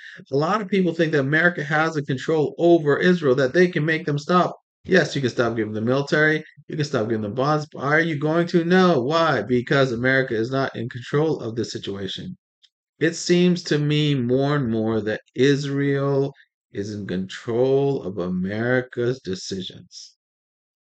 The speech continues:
When you look at how deeply embedded these policies and laws have gone on, who is it really favoring?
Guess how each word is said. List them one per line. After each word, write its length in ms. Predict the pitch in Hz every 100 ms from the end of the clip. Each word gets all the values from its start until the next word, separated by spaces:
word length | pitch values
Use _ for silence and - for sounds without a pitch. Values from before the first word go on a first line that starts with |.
| _ _ _
When 220 | 101 127 165
you 100 | 175
look 260 | 185 180
at 220 | 175 165 -
how 300 | 156 156 151
deeply 540 | 123 131 143 143 147 110
embedded 640 | 113 120 127 117 92 90 - _ _ _ _
these 200 | - 117
policies 840 | - - 131 135 131 127 104 104 95
and 140 | 101
laws 560 | 101 113 131 131 117 -
have 240 | 110 101
gone 320 | 113 120 120
on, 420 | - 117 131 104 98 _ _ _ _
who 180 | 175 196
is 140 | 190 190
it 120 | -
really 360 | 147 160 151
favoring? 640 | 127 - 135 135 92 90